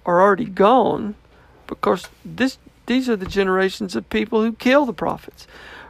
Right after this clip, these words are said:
Verse thirty, saying, "If we had lived in the days of our fathers, we would not have taken part with them in shedding the blood of the prophets." Verse thirty-one,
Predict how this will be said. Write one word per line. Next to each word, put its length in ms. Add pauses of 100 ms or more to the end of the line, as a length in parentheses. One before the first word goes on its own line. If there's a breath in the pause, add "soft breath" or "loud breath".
Verse 220
thirty, 260
saying, 380 (320 loud breath)
"If 180
we 100
had 280
lived 380
in 100
the 60
days 460
of 140
our 140
fathers, 600
we 160
would 340 (320 loud breath)
not 460
have 200
taken 360
part 380
with 180
them 200
in 80
shedding 460
the 80
blood 380
of 100
the 60
prophets." 680
Verse 220
thirty-one, 560